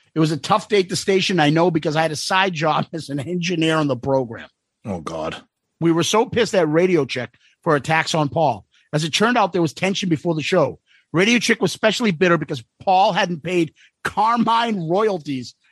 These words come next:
Speaker 1: for
Speaker 2: Oh,
Speaker 1: his
Speaker 2: no.
Speaker 1: work on his seventy-eight album in many years. She was tired of slumming it in a Winnebago while Paul lived in a mansion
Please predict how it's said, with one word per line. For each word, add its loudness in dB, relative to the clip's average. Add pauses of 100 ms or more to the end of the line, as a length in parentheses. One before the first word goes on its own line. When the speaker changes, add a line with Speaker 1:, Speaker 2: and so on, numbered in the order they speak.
(140)
Speaker 1:
for 2
Speaker 2:
Oh, 4
Speaker 1:
his 0
Speaker 2:
no. -2
Speaker 1:
work 2
on 2
his -4
seventy-eight 0
album 0
in -4
many -2
years. -2 (320)
She -2
was 2
tired 2
of -4
slumming 0
it -8
in 0
a 4
Winnebago 0
while -2
Paul 2
lived -4
in -2
a -2
mansion -4